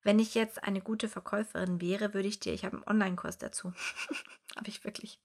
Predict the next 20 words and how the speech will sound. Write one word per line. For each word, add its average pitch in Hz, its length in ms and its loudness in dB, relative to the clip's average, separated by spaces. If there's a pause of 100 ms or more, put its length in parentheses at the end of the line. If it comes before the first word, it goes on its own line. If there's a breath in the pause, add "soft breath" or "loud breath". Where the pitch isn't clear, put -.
(160)
<laughs> - 640 6
Aber 226 140 10
ich - 180 2
weiß 240 360 8
gar 202 220 8
nicht 226 220 0
gerade, 196 320 4
ob 202 160 -2
der - 300 0
offiziell 202 520 0
gerade 185 300 2
in 180 100 -2
unserem 180 260 -4
Shop 208 260 -4
oder 180 160 0
in 170 80 -4
der - 120 -2
Akademie - 440 -8
ist. - 180 -8
Nein, 269 280 12